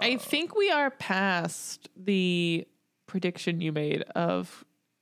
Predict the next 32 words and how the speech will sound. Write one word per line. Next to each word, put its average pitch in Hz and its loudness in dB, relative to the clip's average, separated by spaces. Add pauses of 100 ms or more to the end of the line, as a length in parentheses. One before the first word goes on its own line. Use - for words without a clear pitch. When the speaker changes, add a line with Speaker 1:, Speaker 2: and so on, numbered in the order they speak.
(360)
Speaker 1:
Owen 180 2
and 170 -2
Christina 170 -4
having - -6
sex. - -8 (1120)
Speaker 2:
Was 135 0
it - 0 (320)
sex - 2
or - 4
kissing? - -8 (360)
Speaker 1:
I - -20 (800)
think 202 0
it 233 0
was 220 2
sex - -2
first, 165 0
and 165 0
then 165 -2
you 165 -2
said 170 -4
kissing, - -8
and - -6
I 92 -2
don't 90 -4
think 208 -4
they've 233 -2
had 202 -2 (1400)
a 185 -2
good 175 -2
kiss 208 -2
either. - -6 (720)
Speaker 2:
No. 98 2